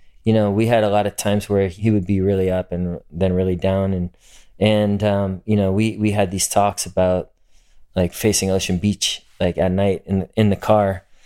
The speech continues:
And, uh, he had asked me to take him to seven eleven so he can get a Slurpee with, put a beer in it, <laughs>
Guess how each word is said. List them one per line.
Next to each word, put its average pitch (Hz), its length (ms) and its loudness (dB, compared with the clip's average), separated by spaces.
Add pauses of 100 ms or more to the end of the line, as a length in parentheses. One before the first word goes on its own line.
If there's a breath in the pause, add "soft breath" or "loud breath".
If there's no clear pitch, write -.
(420 soft breath)
And, 104 420 2
uh, 98 460 0 (600)
he 113 120 2
had 107 120 4
asked 98 260 0
me 104 120 0
to 92 80 -2
take 104 260 -2
him 98 400 -2
to 95 260 0
seven 101 300 0
eleven 101 320 0
so 98 140 -4
he 98 60 0
can 101 100 0
get 95 80 2
a - 20 -2
Slurpee 95 480 -2
with, 90 220 -2 (200)
put 107 120 0
a 95 40 0
beer 98 260 2
in 90 100 -2
it, - 140 -10 (540)
<laughs> - 640 0